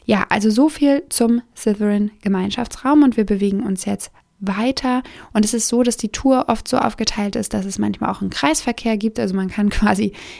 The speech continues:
erst nach links gehen oder man kann erst nach rechts gehen. Am Ende kommt man aber an allem vorbei. Ich hopse mal so ein bisschen hin und her von einem großen Set zum nächsten.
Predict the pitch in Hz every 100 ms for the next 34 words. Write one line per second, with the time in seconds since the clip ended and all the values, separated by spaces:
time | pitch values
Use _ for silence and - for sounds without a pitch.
0 | - 214 196 220 208 285 302 285 - 233
1 | 214 190 190 185 202 - 208 - 240 -
2 | 294 294 - - - 240 233 - 214 214
3 | 208 220 - 214 202 196 196 185 190 -
4 | 208 202 190 - 185 208 233 254 - -
5 | - 226 - 247 - 226 208 196 226 -
6 | 214 196 214 202 190 - 208 208 - 202
7 | 196 - 208 202 196 196 196 190 - 214
8 | - - - 196 185 - - 202 208 220
9 | - 208 185